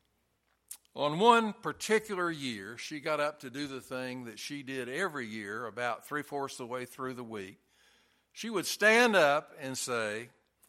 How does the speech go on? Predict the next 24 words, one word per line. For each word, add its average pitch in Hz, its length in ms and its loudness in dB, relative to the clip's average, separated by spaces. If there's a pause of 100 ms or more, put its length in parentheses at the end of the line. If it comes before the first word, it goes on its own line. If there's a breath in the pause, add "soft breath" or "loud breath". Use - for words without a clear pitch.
(300 soft breath)
"Lord, 202 560 6 (100)
fill 254 380 12
me 285 200 10
up. - 420 6 (460)
Fill 262 260 12
me 285 140 10
up, 247 240 10
Lord." 160 360 4 (1900)
And 131 440 -6
real 220 220 2
loud, 151 380 -2 (460)
where 117 220 -10
everybody 127 760 -6
in 104 80 -16
church, 123 640 -12
uh, 107 120 -16
could 98 220 -20
hear 143 200 -16
it. - 140 -20 (1200 soft breath)
An 143 100 -8
older 190 380 8
gentleman 143 640 2
that 127 160 -2
had 117 160 -6